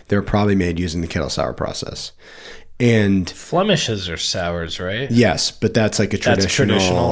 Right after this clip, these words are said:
Speaker 2: traditional.
Speaker 1: Yeah.
Speaker 2: Okay.
Speaker 1: So th-, there's a ha-, and e-, even, like, a Berliner Weiss and a Gosa, those are traditional styles and stuff too, but, um, they're, they're soured slightly differently than they were traditionally.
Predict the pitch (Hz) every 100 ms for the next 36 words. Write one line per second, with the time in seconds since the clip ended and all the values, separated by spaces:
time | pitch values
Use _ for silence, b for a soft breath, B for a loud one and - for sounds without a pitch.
0 | 85 95 98 85 92 107 120 113 131 135
1 | 127 131 131 117 131 131 - 131 123 -
2 | 139 175 170 156 127 131 127 131 131 123
3 | 120 117 104 101 101 101 104 95 95 101
4 | 98 101 98 107 92 - 95 98 - 101
5 | - 101 - 92 95 110 B B B B
6 | 120 110 117 104 95 - 98 98 85 78
7 | 69 - _ _ _ _ - 110 113 107
8 | 98 110 98 - 120 104 104 95 92 90
9 | - b b b b b _ _ _ _
10 | - - 113 104 101 104 104 92 95 90
11 | 87 87 80 85 78 76 - 85 71 -
12 | 76 73 73